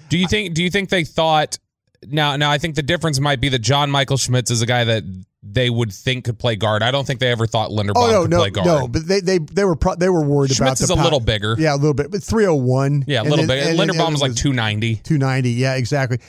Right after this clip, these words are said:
Speaker 2: I've got, uh, Schmitz as my fifty-first best player on the board.
Speaker 1: Ooh.
Speaker 2: So
Speaker 1: Not a, not, not a, not as big a fan as our buddy Zach Wolchuk here.
Speaker 2: No, and, and, and to me though, that, like you say, that's, that's still in the second round.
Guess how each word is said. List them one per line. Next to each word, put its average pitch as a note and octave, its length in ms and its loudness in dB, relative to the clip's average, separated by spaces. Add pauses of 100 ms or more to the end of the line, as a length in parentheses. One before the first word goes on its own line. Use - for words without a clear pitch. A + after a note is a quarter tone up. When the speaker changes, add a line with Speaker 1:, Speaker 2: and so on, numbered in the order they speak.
(260)
Speaker 2:
I've G3+ 160 0
got, A3 220 0 (320)
uh, C#3 520 0 (100)
Schmitz - 540 -2
as C#3 160 0
my C3 140 0
fifty-first C#3 880 -4
best A#2 260 -4
player A#2 380 0
on G#2+ 80 -2
the G#2+ 80 -2
board. C3 500 2
Speaker 1:
Ooh. - 60 -16 (400)
Speaker 2:
So D3+ 380 2
Speaker 1:
Not B2+ 180 2
a, C3+ 40 -4
not, B2+ 360 -2
not C3+ 200 0
a, - 20 0 (160)
not C3 160 0
as B2 80 -2
big C3 160 -4
a A#2+ 40 0
fan C3 280 0
as A#2+ 160 0
our A#2+ 140 0
buddy A#2+ 280 -2
Zach A2+ 280 -2
Wolchuk A2+ 500 -2
here. - 140 0
Speaker 2:
No, D3 420 0
and, G#3 220 -2
and, A#3 300 -6
and A3+ 300 -8
to - 80 -2
me B3+ 220 0
though, G#3 240 2
that, F#3+ 260 -4
like F#3 160 -2
you F3+ 80 -4
say, F3+ 200 0
that's, F#3 460 -2 (180)
that's F3 240 -4
still A3 420 0
in A3 60 0
the G3+ 80 2
second F#3+ 480 0
round. F#3+ 500 0